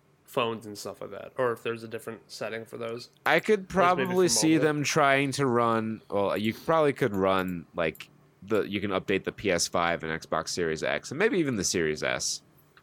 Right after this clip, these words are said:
Speaker 2: um, to run on the new Epic graphics settings. I could see
Speaker 1: Mm-hmm.
Speaker 2: that being pretty easy to do. But I think, like, last gen consoles are probably gonna stick with the same gra-, they might get a little bit of an update, but, uh, I would, looking at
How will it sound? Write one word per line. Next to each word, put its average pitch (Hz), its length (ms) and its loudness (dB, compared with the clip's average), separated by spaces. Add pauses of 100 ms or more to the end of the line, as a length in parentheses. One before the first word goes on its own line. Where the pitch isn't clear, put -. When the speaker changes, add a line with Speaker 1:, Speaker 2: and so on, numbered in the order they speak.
(200)
Speaker 2:
um, 71 440 -2 (120)
to 98 180 -2
run 85 380 -2
on 78 240 -2
the 80 80 -6
new 82 260 -2
Epic 90 320 -2
graphics 92 440 -2
settings. 117 460 -4
I 80 120 -4
could - 160 -12
see 90 140 -2
Speaker 1:
Mm-hmm. 82 100 -2
Speaker 2:
that 76 240 0 (320)
being 82 260 -4
pretty 92 240 -4
easy 82 180 -6
to 76 100 -10
do. 78 380 -2 (360)
But 85 100 0
I 85 60 0
think, 92 280 -4
like, 82 220 -2
last 92 400 0
gen 101 260 0
consoles 98 480 -2
are 85 60 -6
probably 80 340 0
gonna 76 200 -6
stick - 320 -4
with - 80 -20
the - 100 -14
same 71 500 -6 (320)
gra-, 65 280 -6
they 107 100 -2
might 92 200 0
get 92 120 -2
a 82 60 0
little 85 340 -2
bit 98 180 0
of 98 140 0
an 98 80 -4
update, 107 520 0
but, 73 280 -2
uh, 62 140 -6 (180)
I 76 100 -4
would, 78 240 -6 (800)
looking 131 380 2
at 120 160 2